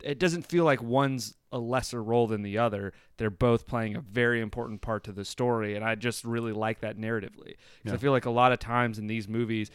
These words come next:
Speaker 1: especially with two actors like Charlize Theron and Tom Hardy,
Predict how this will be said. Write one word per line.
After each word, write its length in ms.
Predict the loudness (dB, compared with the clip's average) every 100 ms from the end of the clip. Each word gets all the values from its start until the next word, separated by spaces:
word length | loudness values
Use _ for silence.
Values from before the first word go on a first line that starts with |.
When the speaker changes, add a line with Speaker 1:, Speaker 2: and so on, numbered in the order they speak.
| -14 -10
Speaker 1:
especially 400 | -6 -2 0 0
with 140 | -2
two 220 | -2 0 0
actors 520 | 0 -2 -4 -4 -6
like 420 | -4 -2 -2 -6 _ -4
Charlize 280 | -2 -2 -2
Theron 280 | -4 -2
and 160 | -6 -6
Tom 220 | -6 -4
Hardy, 340 | -2 -2 -2